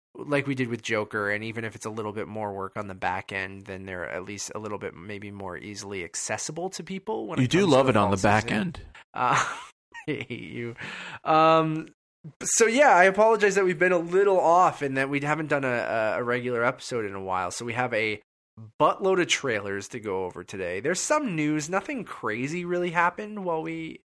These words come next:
Speaker 1: have been off
Speaker 2: Mm,
Speaker 1: recording.
Speaker 2: no, I mean, there's
Speaker 1: But,
Speaker 2: been,
Speaker 1: like,
Speaker 2: uh, it's award season, so, you know, you've had sag,
Speaker 1: Golden
Speaker 2: B F C A,
Speaker 1: Globes, yeah.
Speaker 2: you, Golden Globes, that kind of thing, and, and, like, a lot of critics groups
Speaker 1: Yeah.
Speaker 2: chiming in with their,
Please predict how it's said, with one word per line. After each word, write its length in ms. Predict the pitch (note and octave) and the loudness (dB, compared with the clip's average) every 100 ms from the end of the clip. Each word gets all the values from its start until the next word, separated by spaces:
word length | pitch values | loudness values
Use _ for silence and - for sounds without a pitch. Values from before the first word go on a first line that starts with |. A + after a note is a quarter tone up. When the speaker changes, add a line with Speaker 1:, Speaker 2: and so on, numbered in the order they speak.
| _ _ _ _ - | _ _ _ _ -16
Speaker 1:
have 140 | D3 | -8
been 320 | D#3 D#3 D3+ - | -6 -6 -12 -10
off 280 | A#2+ C3 E3 | -6 -4 -4
Speaker 2:
Mm, 420 | D#3+ F3+ E3 D#3+ | -6 -4 -6 -6
Speaker 1:
recording. 300 | D#3 E3 E3 | -4 -2 2
Speaker 2:
no, 320 | F3+ D3+ A2+ | 6 8 8
I 100 | A2 | 6
mean, 180 | F#3+ A3+ | 6 6
there's 160 | A3 G3 | 4 4
Speaker 1:
But, 100 | A3+ | 4
Speaker 2:
been, 100 | G#3 | 4
Speaker 1:
like, 220 | B2 F3+ - - - - - | 2 0 -8 -18 -20 -20 0
Speaker 2:
uh, 120 | D#3 - | 2 4
it's 160 | F3 D#3+ | 2 4
award 440 | F3 C#3 C3+ C3 | 6 6 6 6
season, 680 | B2+ - B2 A2+ B2 B2 B2 | 4 4 4 6 4 4 2
so, 400 | A#2+ - A#2+ A2+ | 2 4 6 6
you 140 | A#2 A#2 | 4 2
know, 80 | |
you've 180 | A2+ A2 | 2 2
had 460 | A#2+ A#2 A2 G#2+ G2+ | 4 4 6 2 -2
sag, 640 | - - A#2 A#2 A2+ A2 G#2+ _ _ | 0 4 6 6 6 2 -6 _ _
Speaker 1:
Golden 100 | - | -4
Speaker 2:
B 220 | C3 A#2+ | 4 6
F 100 | A#2 | 6
C 320 | A2+ A2 A#2+ G#2+ | 4 2 4 6
A, 360 | G#2+ G#2+ G#2 G#2 | 6 6 4 2
Speaker 1:
Globes, 60 | |
yeah. 180 | G2+ G2 | -4 -2
Speaker 2:
you, 220 | A2+ G#2+ - _ | -2 -4 -10 _
Golden 240 | C3 A#2 A2 | 2 4 2
Globes, 340 | G#2+ G#2+ G#2+ | 4 4 4
that 160 | A#2+ A2 | 2 2
kind 120 | A#2+ | 0
of 100 | A2 | 0
thing, 280 | - A2 G#2+ | 2 2 2
and, 160 | G#2+ | 0
and, 140 | G#2+ G#2 | 0 0
like, 160 | G#2 A2+ | 0 4
a 40 | |
lot 180 | G#2 G#2 | 4 4
of 180 | G2+ - | 2 -2
critics 360 | - G#2 - | 0 0 0
groups 580 | - G#2+ G#2 - - - - | 0 2 2 0 -4 -4 -6
Speaker 1:
Yeah. 240 | B2+ G#2 | -4 -2
Speaker 2:
chiming 440 | G2+ C#3+ A#2+ A2+ G#2+ | 2 4 4 4 2
in 180 | G#2+ G#2+ | 0 0
with 220 | G#2+ - | -2 2
their, 440 | G#2+ G#2+ G#2 G2+ | 4 6 6 4